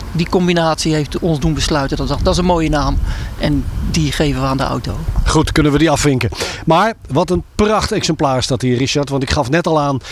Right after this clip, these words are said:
Speaker 2: en dat was, eh, helemaal niet grappig of cynisch bedoeld, het best bewaarde autogeheim van Nederland. Nederland. Maar voor ons gevoel was hij er wel ineens. Ineens deze maand staat hij er, die honderd procent elektrische auto van Nederlandse makelij.
Speaker 1: Ja.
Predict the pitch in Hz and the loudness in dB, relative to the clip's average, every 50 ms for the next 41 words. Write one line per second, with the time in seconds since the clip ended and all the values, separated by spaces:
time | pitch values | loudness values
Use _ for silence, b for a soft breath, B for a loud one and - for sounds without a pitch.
0 | B B B B B 156 139 139 139 117 - 143 143 131 - - 165 135 143 147 | B B B B B 0 2 2 0 0 0 0 0 0 0 -2 0 0 0 0
1 | 139 143 156 151 160 185 190 170 156 143 - - 165 165 156 156 139 - 170 156 | 0 0 2 2 2 2 2 2 0 0 0 0 0 0 0 0 -2 -2 -2 -4
2 | 127 - - 170 156 135 117 143 139 160 160 131 139 131 120 165 175 143 151 151 | -4 -2 0 0 0 0 0 0 2 2 0 0 -2 0 0 0 0 2 2 2
3 | 156 143 135 135 143 139 147 156 - 147 131 - 131 127 135 139 117 131 143 156 | 2 2 2 0 0 0 0 0 0 0 0 0 0 0 0 0 0 0 2 2
4 | 180 180 170 180 180 - B B B B B B B - 147 156 151 - 151 175 | 2 4 2 2 0 -2 B B B B B B B 2 2 2 2 2 2 0
5 | 202 - 160 151 147 220 - 143 180 226 - 180 139 143 139 202 214 170 131 120 | 2 0 0 0 2 2 2 2 2 2 2 2 0 2 2 2 2 0 0 0
6 | 107 98 90 - - - - B B B B B B B B 185 - 196 214 - | -2 -2 -2 -4 -4 -6 -10 B B B B B B B B 2 2 2 2 2
7 | - 190 190 185 147 170 175 170 165 170 175 - - - - - 294 262 294 - | 2 2 2 2 2 2 2 2 2 2 0 0 -2 -2 0 0 2 2 2 2
8 | 170 139 120 113 95 92 117 151 147 156 - - - 156 208 190 175 - 160 160 | 0 0 0 0 -2 -2 0 0 -2 -2 -2 -2 0 2 2 2 0 -2 0 -2
9 | 156 117 160 160 160 - - B B B B B - 147 139 160 156 - 160 - | 0 2 2 0 0 -2 -6 B B B B B 0 2 2 2 0 0 -2 -2
10 | - - 135 147 139 147 123 120 143 139 147 156 147 147 143 131 - 147 139 135 | 0 2 2 2 2 0 0 0 2 2 2 2 2 0 0 0 0 0 0 0
11 | 135 127 - 139 113 101 98 | 0 0 0 0 0 0 0